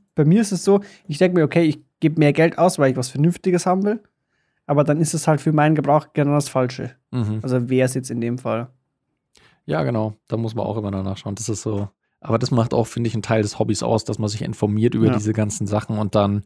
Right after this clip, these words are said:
Speaker 1: Fehlkäufe machen.
Speaker 2: und dann Fehlkäufe macht. Ja, naja, manchmal si-, bleibt man auf irgendwas sitzen. Was, ich bin ja sehr gerne auf eBay unterwegs. Und ein
Speaker 1: Mhm.
Speaker 2: Grund davon ist auch,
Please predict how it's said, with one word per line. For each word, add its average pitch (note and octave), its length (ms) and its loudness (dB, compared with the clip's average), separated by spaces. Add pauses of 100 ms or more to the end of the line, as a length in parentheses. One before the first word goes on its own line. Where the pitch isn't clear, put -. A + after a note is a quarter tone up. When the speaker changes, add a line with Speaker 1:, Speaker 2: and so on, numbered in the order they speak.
(100)
Speaker 1:
Fehlkäufe C3 600 -2
machen. A#2 240 -4
Speaker 2:
und G#2+ 80 2
dann G#2 140 0
Fehlkäufe G2+ 560 0
macht. F2+ 280 -4
Ja, C3+ 160 -2
naja, A2 220 0
manchmal G#2+ 380 -2
si-, A#2+ 120 -2
bleibt A2+ 360 -2
man G2+ 160 0
auf G2+ 140 -2
irgendwas G2+ 340 -4
sitzen. G2+ 400 -6 (720)
Was, - 280 -4 (840)
ich - 160 -6
bin B2+ 140 2
ja A#2+ 80 0
sehr A2+ 160 4
gerne A2 320 0 (140)
auf - 180 -4 (100)
eBay A#2 240 4
unterwegs. F#2 640 0 (360)
Und G#2 360 0 (140)
ein A2+ 180 2
Speaker 1:
Mhm. C3 40 2
Speaker 2:
Grund B2+ 240 2
davon A2 260 0
ist G2 100 -4
auch, A2 340 0